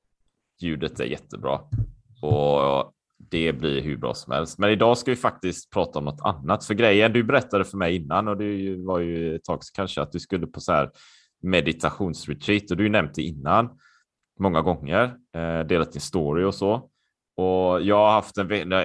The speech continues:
en, en period här som varit lite tuff, ska jag säga, i podden också. Det har varit mycket och många projekt och mycket tankar och hitan och ditan. Och jag har ju kanske bättre koll än de flesta på meditation och avslappning och såna grejer. Men ändå.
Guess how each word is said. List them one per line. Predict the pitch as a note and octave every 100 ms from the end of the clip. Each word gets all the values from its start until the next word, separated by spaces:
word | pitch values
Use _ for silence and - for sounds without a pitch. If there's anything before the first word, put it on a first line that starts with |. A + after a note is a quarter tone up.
| D2+
en, | F2+
en | E2+
period | - F#2 G#2+ B2
här | B2 D#2+ D2+ D#2 -
som | D3
varit | E3
lite | C3+ C3+
tuff, | E3+ F#3+
ska | -
jag | D3+
säga, | D3+ A#2
i | F2+
podden | - E2+ D#2+
också. | C#2+ - A1
Det | F2+
har | G2+
varit |
mycket | G#2 G#2 - F#2
och |
många | G2 F#2+
projekt | G2 - F#2+ - - -
och | F2
mycket | F#2+ F#2+
tankar | - F#2+ - - F2+ F2+
och | F2 F#2 F2+
hitan | F#2+ - E2+
och | F2
ditan. | E2 D#2+ - D#2 D2+ - _ _
Och | -
jag | F#2+ G#2 A2 A2
har | A#2
ju | G#2+ G2+ G2+ G2 - _ _ - _ _ _ -
kanske | G2+ - G2
bättre | G2 - -
koll | F2 A2 F#2
än |
de | F2
flesta | E2+ G2 - - F#2+
på | - A#2
meditation | F2+ E2+ D2 C2 - E2+ C2+ D#2
och |
avslappning | D#2+ - - - - D2
och | D2+
såna | - D2 C#2
grejer. | C2 -
Men | - D3
ändå. | D3+ B2+ E2 -